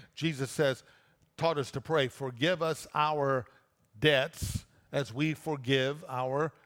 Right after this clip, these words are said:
debtors," right? It's just a synonym for sins. In Matthew eighteen, we're told, Jesus told a story of a king who had a servant who owed him a great debt, and the king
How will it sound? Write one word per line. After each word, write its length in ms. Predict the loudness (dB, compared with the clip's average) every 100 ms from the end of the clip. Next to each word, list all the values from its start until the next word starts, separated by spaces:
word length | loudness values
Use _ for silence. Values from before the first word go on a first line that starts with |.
| _
debtors," 480 | 0 2 2 -4 -10
right? 260 | -6 -4 -6 _ -20 -20
It's 100 | -8
just 260 | -8 -8
a 40 | -14
synonym 680 | -10 0 2 2 0 0 -6
for 100 | -10
sins. 840 | -8 0 2 2 -2 -12 -18 -18 -20 _ _ _ _ -20 _ _ _ _ _ _ -12
In 80 | 2
Matthew 380 | 2 2 2 2
eighteen, 540 | 2 2 0 0 -2
we're 100 | -6
told, 380 | -2 0 0 -2
Jesus 340 | -2 -2 -4
told 240 | -2 -2 -2
a 80 | -4
story 520 | -4 -2 0 2 0
of 120 | -2
a 80 | -6
king 600 | -4 -2 2 0 0 -8 -12 _ _
who 140 | -2
had 140 | 4 2
a 100 | 2
servant 540 | -8 -2 0 0 -2
who 180 | -2 0
owed 200 | 0 0
him 400 | 0 2 2 -2 -14 -18 -20 _ _ -14
a 40 |
great 520 | -10 2 2 2 0
debt, 240 | -2 -2 -4
and 120 | -8
the 60 | -8
king 420 | -2 -2 -2 -6